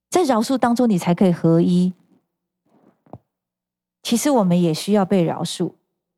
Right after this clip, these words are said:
每一个人都需要被饶恕。耶稣上十字架承担我们的罪，因为神的爱。神的爱，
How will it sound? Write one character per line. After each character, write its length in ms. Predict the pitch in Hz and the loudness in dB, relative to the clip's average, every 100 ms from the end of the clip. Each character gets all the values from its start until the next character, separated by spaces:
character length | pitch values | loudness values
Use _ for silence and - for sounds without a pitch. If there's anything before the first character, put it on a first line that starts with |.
| _ _ _ _ _ | _ _ _ _ _
每 160 | 202 | 0
一 40 | 285 | 0
个 120 | 302 | -2
人 80 | 208 | 0
都 120 | 214 | -2
需 140 | 214 | 0
要 100 | 220 | -2
被 180 | 185 196 | 0 0
饶 160 | 165 160 | 0 -4
恕。 300 | - 185 - _ _ _ _ _ _ _ _ _ _ _ _ _ _ _ _ _ _ _ _ _ _ _ _ _ _ _ _ _ _ _ _ _ _ _ | -6 -8 -8 _ _ _ _ _ _ _ _ _ _ _ _ _ _ _ _ _ _ _ _ _ _ _ _ _ _ _ _ _ _ _ _ _ _ _
耶 120 | 302 | -2
稣 220 | 339 339 | 0 0
上 200 | 339 311 | 0 -2
十 160 | 277 202 | -2 -4
字 120 | 208 | -4
架 180 | 208 208 | 0 0
承 240 | - 185 | 0 0
担 120 | 185 196 | 2 0
我 40 | |
们 80 | 180 | 0
的 100 | 165 | -2
罪， 200 | - 190 | 0 0
因 160 | 190 | 0
为 100 | 196 | 0
神 240 | 180 170 156 | 0 -2 -2
的 80 | 160 | -4
爱。 340 | 175 156 160 _ _ _ _ _ _ _ _ _ _ _ _ _ _ _ _ _ _ _ _ _ _ _ _ | -4 -6 -6 _ _ _ _ _ _ _ _ _ _ _ _ _ _ _ _ _ _ _ _ _ _ _ _
神 280 | - 202 208 | -2 0 0
的 80 | 233 | 0
爱， 360 | 240 233 180 | 0 0 -2